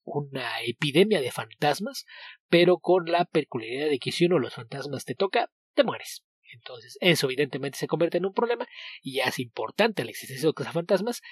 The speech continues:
que tienen que ser adolescentes porque los adolescentes son los que son sensibles a percibirlos. La mayoría de la gente no los ve, así es de que,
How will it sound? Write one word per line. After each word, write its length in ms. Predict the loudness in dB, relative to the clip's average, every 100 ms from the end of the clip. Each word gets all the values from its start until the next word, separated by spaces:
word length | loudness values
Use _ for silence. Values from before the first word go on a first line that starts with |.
| -20 -20 -6
que 240 | 0 0 4
tienen 240 | 4 4
que 100 | 2
ser 140 | 6 8
adolescentes 640 | 8 6 6 6 4 4
porque 260 | 2 2
los 140 | 2 0
adolescentes 340 | 0 2 2
son 120 | 2
los 120 | 2 0
que 120 | -2
son 180 | -2 -2
sensibles 540 | -4 0 2 2 2
a 60 | 2
percibirlos. 640 | 2 2 0 0 -4 -10 -20 _ _ -12
La 220 | -8 -4 0
mayoría 220 | 4 6
de 60 | 6
la 100 | 4
gente 380 | 0 -2 -6 0
no 120 | 4
los 180 | 4 4
ve, 140 | 2
así 260 | 0 -2 -4
es 140 | -6
de 140 | -10 -8
que, 200 | -8